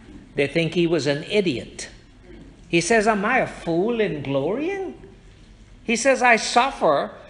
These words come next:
And you see, the devil, what the devil has done,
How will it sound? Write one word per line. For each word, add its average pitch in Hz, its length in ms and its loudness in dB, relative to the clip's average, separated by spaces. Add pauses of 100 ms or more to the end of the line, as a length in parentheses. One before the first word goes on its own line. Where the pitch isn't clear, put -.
(240)
And 185 160 2
you 185 60 4
see, 220 420 2
the 175 140 2
devil, 214 420 4
what 185 200 4
the 175 80 0
devil 208 380 4
has 156 240 0
done, 190 480 -2